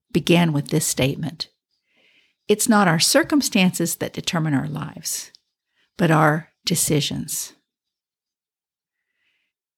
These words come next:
Amy, a nurse practitioner, recently reached out to me saying she had a story she wanted to share with me.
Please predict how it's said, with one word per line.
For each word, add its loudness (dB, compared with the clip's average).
Amy, 6
a -2
nurse 2
practitioner, 0
recently 2
reached -4
out 2
to -8
me -2
saying -2
she 2
had -6
a 2
story 2
she 0
wanted 0
to 0
share 4
with -4
me. 0